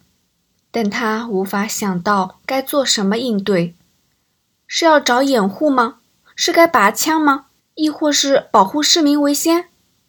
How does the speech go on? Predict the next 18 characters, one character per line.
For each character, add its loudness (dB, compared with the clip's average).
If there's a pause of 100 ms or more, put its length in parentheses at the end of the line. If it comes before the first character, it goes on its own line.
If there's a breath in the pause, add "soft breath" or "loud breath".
(200)
小 -4
明 2
不 -4
知 -4
道 2
捷 -4
豹 0
和 -6
桑 -2
彪 0
身 -4
上 -4
宽 -6
松 -4
的 2
T -4
恤 -6
下 -2